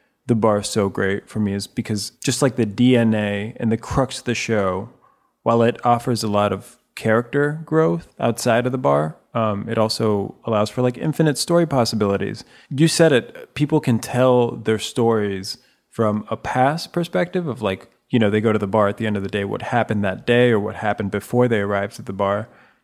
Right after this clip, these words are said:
They can act on something that's presently happening at the bar,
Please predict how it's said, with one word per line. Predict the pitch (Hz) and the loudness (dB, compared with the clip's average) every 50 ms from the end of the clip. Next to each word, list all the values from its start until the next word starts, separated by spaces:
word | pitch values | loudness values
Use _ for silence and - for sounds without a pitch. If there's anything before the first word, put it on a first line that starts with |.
| _ _ _ _ - | _ _ _ _ -4
They | 107 101 | -4 -4
can | 98 - 98 95 92 92 85 - - - _ _ _ _ _ _ - | -4 -4 -6 -4 -4 -6 -6 -10 -14 -20 _ _ _ _ _ _ -2
act | 117 110 110 - 120 | -2 -2 -2 -2 -2
on | 110 110 107 | -2 -2 -2
something | - 110 107 101 107 104 | -4 -6 -4 -4 -4 -4
that's | 98 98 - - | -4 -4 -6 -8
presently | - - 127 120 110 113 113 110 110 104 | -4 -2 0 0 0 -2 -4 -6 -6 -6
happening | 101 - 123 127 123 - 120 110 104 | -4 -2 -2 -2 0 -2 -4 -4 -4
at | 101 95 | -4 -6
the | - | -6
bar, | 98 101 101 101 110 120 127 | -4 -2 -2 0 0 -2 -4